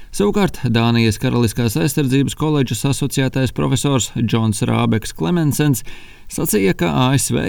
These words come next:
ir palaidušas garām iespēju īstenot savu Arktikas stratēģiju, tādējādi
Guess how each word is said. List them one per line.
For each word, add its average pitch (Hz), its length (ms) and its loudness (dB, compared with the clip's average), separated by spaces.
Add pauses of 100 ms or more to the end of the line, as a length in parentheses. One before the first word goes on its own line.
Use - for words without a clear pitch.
(100)
ir 135 100 2
palaidušas 131 720 0
garām 127 380 2
iespēju 123 480 2
īstenot 117 420 0
savu 117 220 2 (100)
Arktikas 107 480 -2
stratēģiju, 104 640 2 (480)
tādējādi 160 560 0